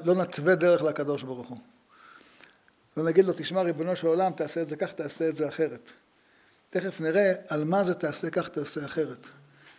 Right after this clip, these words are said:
לפעמים אנשים אומרים, "ריבונו של עולם, זה לא, אתה לא הולך במסלול שתכננתי לך." והפסוק אומר, "על הגאולה. כי לא מחשבותיי מחשבותיכם,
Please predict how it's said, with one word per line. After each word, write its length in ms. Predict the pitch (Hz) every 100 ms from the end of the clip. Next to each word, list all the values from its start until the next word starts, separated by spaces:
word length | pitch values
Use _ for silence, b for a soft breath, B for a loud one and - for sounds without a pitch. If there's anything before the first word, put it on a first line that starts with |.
| b b b -
לפעמים 180 | 170 170
אנשים 180 | 170
אומרים, 400 | 180 165 208 190
"ריבונו 280 | 156 151 180
של 80 | 160
עולם, 180 | 185 170
זה 100 | 175
לא, 160 | 214
אתה 160 | 196 190
לא 120 | 208
הולך 180 | 233 214
במסלול 360 | 202 185 - 190
שתכננתי 540 | 190 165 165 160 147
לך." 200 | 135 131 127 - b b b b b b b
והפסוק 440 | 147 147 151 214 202
אומר, 260 | 185 220 220
"על 160 | 214 240
הגאולה. 420 | 233 208 196 143 - - - _ - _ _ _ _ _ _ _ B B B B -
כי 140 | - 180
לא 140 | 190
מחשבותיי 720 | 196 165 - 185 170 170 196
מחשבותיכם, 840 | 196 185 - 165 165 - 165 170 208